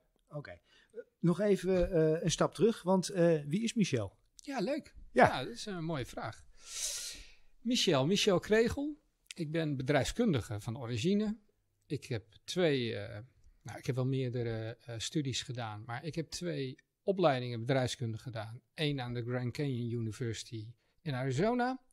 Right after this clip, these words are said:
Speaker 1: Klinkt goed.
Speaker 2: Ja, ook lekker warm. En één aan de Erasmus Universiteit in Rotterdam, waarbij iedereen <laughs> dat weer wel kent.
Speaker 1: <laughs> Ja.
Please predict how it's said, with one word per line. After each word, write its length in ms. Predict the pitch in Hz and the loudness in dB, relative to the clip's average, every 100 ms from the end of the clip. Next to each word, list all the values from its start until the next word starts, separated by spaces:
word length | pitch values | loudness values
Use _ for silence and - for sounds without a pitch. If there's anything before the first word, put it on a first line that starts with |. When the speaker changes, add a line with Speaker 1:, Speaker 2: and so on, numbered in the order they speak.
| _ - - | _ -20 -6
Speaker 1:
Klinkt 200 | 135 - | -6 -2
goed. 220 | 226 - - - - _ _ _ | -4 -4 -16 -18 -20 _ _ _
Speaker 2:
Ja, 280 | 196 226 - - | 10 10 10 2
ook 180 | - 139 | 0 4
lekker 220 | 156 165 | 6 6
warm. 280 | 165 240 269 - - - - _ | 4 2 0 -6 -12 -12 -12 _
En 320 | 247 240 233 | 8 8 8
één 360 | - 202 196 208 | 4 4 4 2
aan 180 | 170 165 | -2 2
de 60 | |
Erasmus 460 | 165 147 151 156 135 | 4 6 6 6 8
Universiteit 640 | 143 139 139 131 - 135 | 8 6 6 4 4 4
in 60 | 135 | 4
Rotterdam, 600 | 131 123 135 131 123 143 | 4 2 0 0 0 -4
waarbij 540 | 170 127 117 117 113 113 | -2 0 0 0 -2 -2
iedereen 540 | 311 135 104 151 131 135 | 4 6 8 8 8 10
<laughs> 60 | |
dat 120 | 151 | 8
weer 220 | 143 147 139 | 10 8 10
wel 180 | 135 | 8
kent. 240 | - 190 135 | 8 8 8
Speaker 1:
<laughs> 260 | 240 147 - | 8 4 4
Ja. 140 | 156 | 0